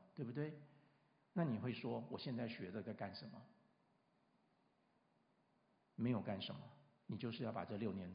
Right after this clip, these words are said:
度过，培养你的人格，培养你继续认识上帝，而且要永远在教会里面。将来你读大学，你到别的环境，你到别的城市，或者到别的国家，你要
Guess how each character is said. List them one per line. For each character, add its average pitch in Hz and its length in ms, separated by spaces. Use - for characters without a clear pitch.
度 127 100
过， 107 240
培 113 160
养 113 180
你 104 80
的 92 140
人 95 220
格， 87 280
培 120 140
养 117 220
你 95 140
继 117 320
续 101 240
认 98 220
识 101 180
上 92 300
帝， 92 180
而 120 120
且 107 200
要 98 160
永 98 260
远 104 260
在 101 140
教 95 240
会 101 180
里 92 200
面。 95 200
将 139 200
来 127 140
你 120 180
读 110 380
大 123 160
学， 90 360
你 - 80
到 110 160
别 107 180
的 107 120
环 95 320
境， 110 200
你 - 100
到 107 160
别 107 200
的 101 240
城 98 200
市， 101 320
或 123 100
者 113 120
到 101 160
别 104 200
的 110 80
国 98 200
家， 98 360
你 107 120
要 110 140